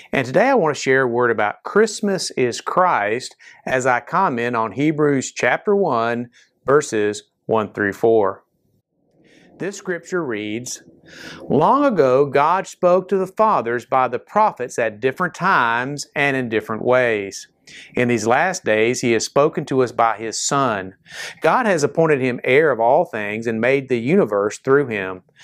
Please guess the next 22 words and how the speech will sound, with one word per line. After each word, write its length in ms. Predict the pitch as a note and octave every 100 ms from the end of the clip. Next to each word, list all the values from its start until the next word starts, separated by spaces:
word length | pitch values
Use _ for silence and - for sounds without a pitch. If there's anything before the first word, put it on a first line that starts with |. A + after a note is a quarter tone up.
| - -
The 100 | C#3
Son 260 | - F3+ G3
is 140 | E3+
the 160 | D3 A#2
radiance 600 | B2+ F#3 E3 A#2 A2+ -
of 140 | G#2
God's 320 | G#2+ G#2 G2
glory 540 | G#2+ C#3+ D#3 B2+ A2 G#2+ - -
and 240 | A#2 B2+ A#2+
the 120 | A2
exact 580 | G2+ G2+ B2 C3+ E3 E3+
expression 680 | - - F3 D#3 A#2+ A#2
of 140 | A2 G#2+
his 160 | G#2+
nature, 440 | A#2+ B2+ B2 G2+ - _ - -
sustaining 480 | - - F#3+ E3+ D3
all 320 | D3 G3 G#3+
things 400 | B2+ A2 A2+ B2+
by 200 | A#2 A#2+
his 160 | A2 G#2
powerful 640 | - D3+ D3 A2 - A2
word. 440 | A#2 B2 G#2 F#2+